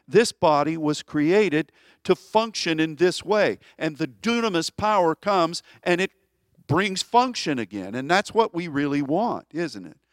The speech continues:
That's what we need. Now, cures are one thing, therapeuo or therapy is another,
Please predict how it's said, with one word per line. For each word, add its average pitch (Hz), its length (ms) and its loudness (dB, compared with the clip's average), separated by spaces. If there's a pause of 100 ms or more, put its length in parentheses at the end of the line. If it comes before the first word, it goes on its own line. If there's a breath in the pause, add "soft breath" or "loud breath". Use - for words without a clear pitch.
(220 soft breath)
That's - 260 0
what 180 180 2
we 170 200 -6
need. 165 540 -6 (500 soft breath)
Now, 139 320 0 (100)
cures 170 640 4
are 165 120 -2
one 160 340 -2
thing, 175 380 -8
therapeuo 170 800 -2
or 120 100 -4
therapy 165 540 -4
is 143 140 -6
another, 156 460 -4